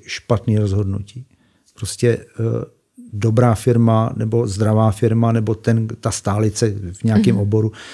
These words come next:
Speaker 1: eh, by měla přežít nebo prostě by měla jít do toho v každém období. A to, to vlastně ten, a ten trh se pročistí, že jo, tady. Musel jsem dát za pravdu a vlastně,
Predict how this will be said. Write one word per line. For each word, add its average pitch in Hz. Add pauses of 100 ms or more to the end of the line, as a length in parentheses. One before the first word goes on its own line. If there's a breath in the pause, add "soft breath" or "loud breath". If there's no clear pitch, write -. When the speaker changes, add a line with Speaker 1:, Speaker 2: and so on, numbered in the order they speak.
(720 loud breath)
Speaker 1:
eh, -
by 110
měla 113
přežít 104
nebo 107
prostě 104
by 107
měla 104
jít 101
do 107
toho 104
v 98
každém 104
období. 101
A 85 (100)
to, -
to 113
vlastně 110
ten, 120
a 117
ten 120
trh 120
se -
pročistí, 104
že 98
jo, 98
tady. - (960 loud breath)
Musel 107
jsem 117
dát 113
za 104
pravdu 110
a 107
vlastně, 107